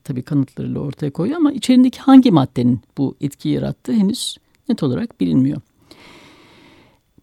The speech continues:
Passiflora incarnata türü çay olarak tüketiliyor. Bazen, e,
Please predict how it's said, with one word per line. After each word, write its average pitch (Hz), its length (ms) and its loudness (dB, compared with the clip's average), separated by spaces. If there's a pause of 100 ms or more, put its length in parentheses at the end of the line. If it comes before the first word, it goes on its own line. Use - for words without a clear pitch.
(100)
Passiflora 285 600 0
incarnata 269 840 6
türü 262 380 -2
çay 269 200 6
olarak 151 500 -2 (100)
tüketiliyor. 151 580 -4 (720)
Bazen, 208 560 2 (300)
e, 175 60 -2